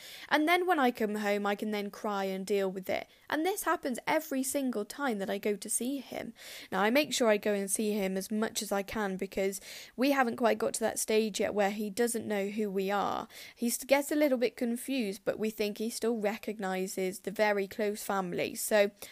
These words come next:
in that sense, I'm very lucky and I'm very grateful for the memories that we have with him.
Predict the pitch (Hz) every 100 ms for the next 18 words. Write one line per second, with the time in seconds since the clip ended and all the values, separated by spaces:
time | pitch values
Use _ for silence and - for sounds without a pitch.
0 | - 277 359 - - 214 214 226 247 269
1 | 196 - 208 202 202 208 233 277 226 202
2 | - 202 196 190 196 196 202 185 190 196
3 | - 214 - 254 240 - 196 185 - -
4 | -